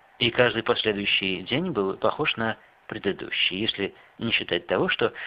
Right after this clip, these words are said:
Дон Хайме день ото дня все сильнее проникался сознанием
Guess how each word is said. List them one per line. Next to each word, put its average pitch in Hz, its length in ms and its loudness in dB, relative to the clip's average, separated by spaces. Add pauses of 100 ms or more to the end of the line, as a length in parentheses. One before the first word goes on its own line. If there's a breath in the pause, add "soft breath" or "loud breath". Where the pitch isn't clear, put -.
(180 loud breath)
Дон 98 580 -2
Хайме 180 480 0 (380 loud breath)
день 139 320 0
ото 170 300 -2
дня 165 320 0
все - 160 0
сильнее 92 500 0
проникался 117 680 -2
сознанием 98 640 -4